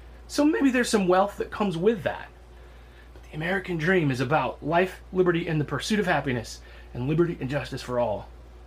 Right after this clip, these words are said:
That's what it is. We the people are the ones who do that. So instead of expecting government to take care of things and fix everything, guys, how about you fix things in the world around you?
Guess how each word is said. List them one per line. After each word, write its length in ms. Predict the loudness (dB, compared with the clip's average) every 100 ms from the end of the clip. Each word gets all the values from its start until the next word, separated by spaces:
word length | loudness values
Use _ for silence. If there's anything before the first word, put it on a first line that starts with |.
| -20 -20 -20 -20 -20 -16
That's 180 | -14 -8
what 140 | -6
it 80 | -6
is. 300 | -10 -14 -18 -20 -20 -20 -20 -20 -20 -20 -14 -2
We 220 | 2 4
the 100 | 2
people 460 | 2 0 0 -2 -4
are 80 | -4
the 100 | 0
ones 220 | 2 2
who 100 | 0
do 180 | 0 -2
that. 260 | -2 -6 -10 -18 -20 -20 -20 -20 -20 -16
So 480 | 0 4 4 4 -2 -8 -20 -20 -20 -20 -20 -20 -20 -12 -8
instead 240 | 2 4
of 80 | 4
expecting 580 | 0 2 4 6 4 6
government 380 | 6 4 2
to 60 | -4
take 240 | 0 2 4
care 200 | 4 4
of 100 | 4
things 260 | 2 2
and 100 | -4
fix 240 | -2 -2 0
everything, 380 | 0 0 0 4
guys, 400 | 6 4 0 -6 -16 2
how 100 | 4
about 180 | 6 6
you 160 | 4
fix 420 | 2 2 2 2
things 260 | 2 2 4
in 120 | 4
the 80 | 4
world 380 | 6 8 8 6
around 420 | 4 4 4 2
you? 300 | 2 0